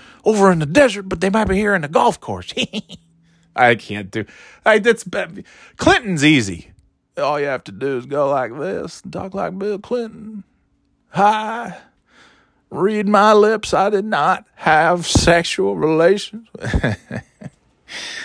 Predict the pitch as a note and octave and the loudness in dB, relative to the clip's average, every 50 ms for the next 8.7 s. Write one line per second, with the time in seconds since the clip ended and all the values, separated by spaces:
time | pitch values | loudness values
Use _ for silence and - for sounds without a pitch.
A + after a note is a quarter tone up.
0 | - - - - - _ - - F#2+ G2 G2+ F#2+ E2+ - - - - - G2 F#2+ | -14 -16 -18 -20 -16 _ -8 -2 2 4 4 4 2 0 -4 -4 0 2 2 2
1 | G2 G2 F#2+ F#2 F2 F#2+ F#2 - - - - - - F2+ G2 - - - - - | 2 2 0 0 0 0 0 0 -2 -4 -6 -8 -6 -4 -4 -6 -6 -4 0 2
2 | A2+ G#2 G#2 G2+ G#2 G#2 F#2 - - - - F#2+ F2 F2 F#2 F#2+ - _ - - | 4 4 4 4 2 0 0 -4 -6 -4 -2 -2 -2 -2 -4 -8 -10 _ -20 -20
3 | - - - - - _ - A2+ A2+ A2 A2 A#2 A#2+ A#2 A#2 A2+ G2 G#2 G2 F#2 | -20 -20 -20 -20 -20 _ -2 2 4 6 8 8 8 6 6 4 4 4 2 2
4 | E2+ E2+ E2+ E2+ E2 E2+ E2+ E2 E2 E2+ - - - - _ _ _ _ - - | 0 -2 -4 -4 -4 -6 -6 -6 -6 -8 -8 -12 -18 -20 _ _ _ _ -20 -20
5 | - - - - - - - - - _ _ _ _ _ _ _ _ _ - - | -20 -20 -20 -20 -20 -20 -20 -20 -20 _ _ _ _ _ _ _ _ _ -6 -2
6 | G#2 G2 F#2+ F2+ F2+ F2+ F2+ - - - A#2 A2+ - - F#2+ F2 - - - C3 | 0 2 2 2 0 -2 -6 -8 0 0 0 2 2 -2 -4 -4 -6 0 2 2
7 | C3 - - A2+ - - D3+ D3 C#3+ C3 - - - C#3 C#3+ - - - A2 - | 2 4 2 0 2 4 6 6 6 4 2 2 4 4 4 4 2 0 -2 -2
8 | - - - - - C#3 B2+ B2+ B2+ B2+ C3 C3 A#2+ | -2 0 0 2 2 4 2 2 2 0 -2 -4 -6